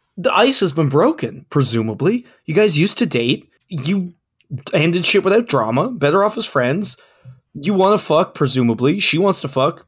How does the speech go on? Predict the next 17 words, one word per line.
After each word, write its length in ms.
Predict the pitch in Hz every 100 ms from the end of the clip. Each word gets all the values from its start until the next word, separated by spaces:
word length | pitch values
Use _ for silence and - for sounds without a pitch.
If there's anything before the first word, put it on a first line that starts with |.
| _
definitely. 680 | - 107 - 117 123 160 233 _
Nothing 520 | 160 160 175 196 214 180
on 180 | 165 202
here 200 | 196 165
is 100 | 131
ridiculous. 760 | 131 - 247 - 131 127 220
So 220 | - 185 180
it's 140 | 180
like, 320 | 196 175 - _ _
oh, 200 | 160 175
wait, 340 | 120 147 113 -
I 60 | 113
forgot. 460 | 123 113 113 -
There 80 | 110
was 120 | 107
a 40 | 110
bit. 280 | 127 117